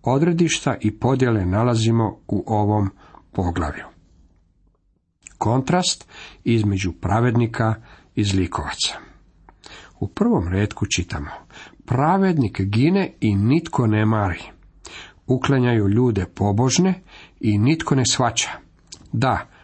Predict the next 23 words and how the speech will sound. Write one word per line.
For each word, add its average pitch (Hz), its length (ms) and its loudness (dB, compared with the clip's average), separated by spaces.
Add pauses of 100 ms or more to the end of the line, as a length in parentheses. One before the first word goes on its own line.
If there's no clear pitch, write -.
(160)
zbog 104 420 -4
zla 160 360 2 (460)
uklonjen 127 600 2
je 110 160 0
pravednik.” - 600 -4 (1080)
Pravednik 147 840 0
gine. 113 500 0 (800)
Mnogi 131 320 2
od 139 280 0
predivnih 143 500 2
Božjih 135 480 2
svetih 135 520 2
danas 127 420 0
odlaze 127 420 2
kroz 101 300 -4
vrata 117 420 0
smrti. - 480 -4 (600)
Bog 120 400 2
ih - 220 0
uklanja 147 500 0
od 110 220 0
mnogih 147 540 2
nevolja 147 420 2